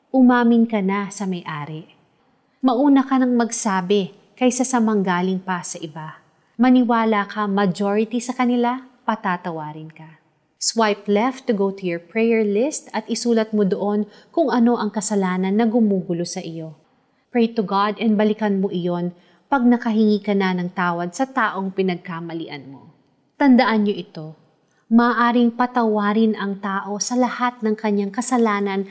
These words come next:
at paglapastangan. Ngunit ang sinumang lumapastangan sa Espiritu Santo ay walang kapatawaran, sapagkat ito ay walang hanggang kasalanan.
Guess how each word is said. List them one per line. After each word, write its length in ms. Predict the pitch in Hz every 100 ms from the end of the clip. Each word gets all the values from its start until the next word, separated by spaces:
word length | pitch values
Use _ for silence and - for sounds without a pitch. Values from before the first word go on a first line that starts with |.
| - - -
at 240 | - -
paglapastangan. 1120 | 247 202 202 196 175 - 170 165 160 160 160 - _ _ -
Ngunit 400 | 233 247 240 240
ang 160 | 220 196
sinumang 640 | - 285 294 277 254 233
lumapastangan 1120 | 208 190 175 160 - - 208 226 240 254 254
sa 160 | 247 -
Espiritu 640 | - - - 196 185 190
Santo 640 | 175 202 202 208 208 226 226 - _ _ _ -
ay 160 | 277
walang 480 | 247 233 214 202 190
kapatawaran, 800 | 190 165 160 151 147 151 160 165 _ _ _
sapagkat 480 | - 262 247 233 220 202
ito 320 | 190 214 220 -
ay 80 | 202
walang 400 | 190 185 175 175
hanggang 400 | 170 165 175 170
kasalanan. 800 | 170 170 156 151 160 156 147